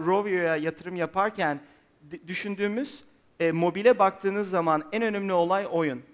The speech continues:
E, Türkiye'de de baktığınız zaman mobil telefon, insanlar eğlenmek istiyor,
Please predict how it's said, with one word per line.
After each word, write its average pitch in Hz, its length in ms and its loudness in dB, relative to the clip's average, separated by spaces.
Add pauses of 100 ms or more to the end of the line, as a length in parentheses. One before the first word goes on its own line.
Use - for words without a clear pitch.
(140)
E, 156 320 0
Türkiye'de 220 400 -2
de 208 120 2
baktığınız 180 460 0
zaman 160 260 2
mobil 185 280 -2
telefon, 208 520 -2
insanlar 202 680 0
eğlenmek 185 500 0
istiyor, 147 440 -4